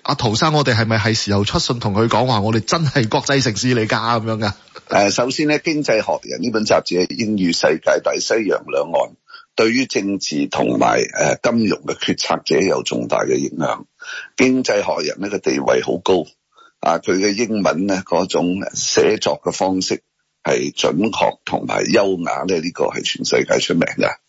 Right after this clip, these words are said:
Speaker 2: 誒，佢嘅消息同埋分析報道呢，都有百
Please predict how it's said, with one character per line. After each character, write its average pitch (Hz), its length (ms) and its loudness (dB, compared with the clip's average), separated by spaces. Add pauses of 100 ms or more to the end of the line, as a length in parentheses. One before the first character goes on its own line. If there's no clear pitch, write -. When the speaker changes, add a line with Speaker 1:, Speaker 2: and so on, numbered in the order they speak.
(400)
Speaker 2:
誒， 82 280 2
佢 98 180 0
嘅 101 120 2
消 117 300 0
息 113 280 -2
同 - 140 -8
埋 - 140 -4
分 110 300 2
析 - 220 -2
報 78 240 2
道 - 240 0
呢， 98 140 0 (340)
都 123 160 2
有 90 280 0
百 90 200 -2